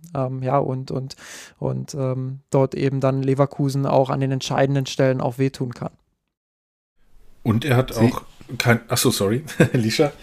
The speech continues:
Speaker 2: Ähm,
Speaker 3: N-, n-, nur zu, Andreas.
Speaker 2: Alles gut. Nee, ich wollte nur, nur sagen, äh, keine Reaktion auch von Tuchel in der Halbzeit, ja.
Speaker 1: Ja.
Speaker 2: Ähm, w-,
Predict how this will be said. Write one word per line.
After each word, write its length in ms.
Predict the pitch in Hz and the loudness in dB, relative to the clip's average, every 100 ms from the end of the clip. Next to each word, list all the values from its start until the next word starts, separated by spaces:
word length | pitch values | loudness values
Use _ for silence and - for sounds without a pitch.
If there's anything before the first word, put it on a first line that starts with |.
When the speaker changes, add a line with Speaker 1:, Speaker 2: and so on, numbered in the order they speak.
| - - - - | -18 -16 -18 0
Speaker 2:
Ähm, 480 | 110 104 101 113 120 | 2 2 4 2 4
Speaker 3:
N-, 140 | 131 143 | 2 4
n-, 100 | 143 | 6
nur 120 | 151 | 6
zu, 140 | - 117 | 6 2
Andreas. 340 | 101 104 101 - - - _ - _ _ - | 0 -2 -6 -14 -20 -20 _ -20 _ _ -2
Speaker 2:
Alles 240 | 117 - | -2 2
gut. 180 | 131 - - - - | 0 0 -10 -12 -2
Nee, 160 | 110 143 | 2 4
ich 120 | - | 6
wollte 200 | 127 120 | 4 4
nur, 300 | 123 123 131 | 6 6 4
nur 200 | 135 123 | 0 2
sagen, 440 | 113 113 117 117 107 | 4 2 2 -2 -4
äh, 340 | 107 107 107 - _ _ _ | -6 -6 -8 -10 _ _ _
keine 320 | - 104 113 | -4 0 2
Reaktion 680 | 107 104 - - 107 123 123 | 2 0 -2 -4 -2 -2 -4
auch 300 | - 107 104 | -8 -12 -10
von 240 | - 107 107 | -4 -4 -2
Tuchel 540 | 113 - 120 110 107 - - - _ _ | -6 0 2 2 0 -10 -20 -20 _ _
in 140 | 110 | 0
der 160 | 107 85 | 0 0
Halbzeit, 600 | 185 - - 80 80 - - | -4 -4 -6 -6 -8 -12 -8
ja. 140 | 85 143 | -2 0
Speaker 1:
Ja. 160 | 127 - _ | -2 -8 _
Speaker 2:
Ähm, 720 | 98 95 98 92 95 95 95 92 95 | -8 -4 -4 -4 -6 -6 -6 -10 -14
w-, 60 | 95 | -14